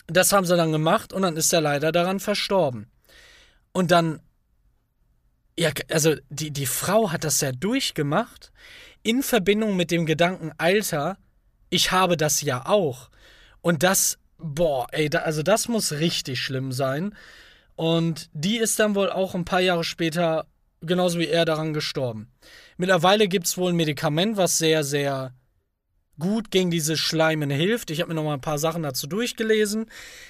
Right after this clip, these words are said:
ähm, wo Leute meinten, yo, immer wenn ich das mal kurz nicht nehme, geht's halt wieder von vorne los.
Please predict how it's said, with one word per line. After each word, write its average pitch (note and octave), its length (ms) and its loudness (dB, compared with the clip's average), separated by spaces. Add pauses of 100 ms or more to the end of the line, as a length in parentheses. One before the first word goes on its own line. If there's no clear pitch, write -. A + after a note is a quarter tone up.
(200)
ähm, D#3+ 540 0 (240)
wo E3 160 0
Leute F3+ 260 6
meinten, E3 240 0
yo, F#3 320 4 (480)
immer G#3 240 4
wenn F#3+ 100 0
ich F#3 120 0
das F3+ 240 2
mal F3 120 0
kurz - 300 -2
nicht F#3 260 0
nehme, F3 200 2
geht's D#3+ 240 -2
halt D#3+ 140 2
wieder D#3 180 2
von D3 180 -4
vorne E3+ 360 2
los. C#3+ 500 -2